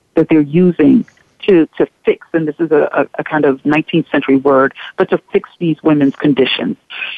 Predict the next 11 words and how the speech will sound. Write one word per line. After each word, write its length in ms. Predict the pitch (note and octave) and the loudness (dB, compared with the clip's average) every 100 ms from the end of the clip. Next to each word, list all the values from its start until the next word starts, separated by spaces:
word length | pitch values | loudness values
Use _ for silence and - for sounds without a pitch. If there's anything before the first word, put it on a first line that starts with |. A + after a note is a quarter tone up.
| - _ F3+ | -18 _ -2
Um, 300 | E3+ E3 - | 0 0 -2
and 100 | F3+ | -2
so 140 | F#3+ | -2
gynecology 920 | - F3 F3 D3+ - C4+ E4+ D#4 G#3 F3 | 0 0 0 -4 -6 -2 2 2 2 0
really 260 | F3+ F3 | 2 4
emerges, 720 | D3+ D3+ F#3+ D4+ - C#3+ A2 - _ - - - - | 2 2 0 0 2 2 0 -2 _ -20 -20 -20 -4
um, 400 | F3 E3 D#3+ - - | 0 2 0 -2 0
not, 500 | F#3+ G#3+ D4 G4 - - | 4 4 4 0 -2 -2
you 140 | A#3 | 0
know, 380 | A3 G3+ F#3 F3+ | 2 4 2 2
it, 140 | - | 0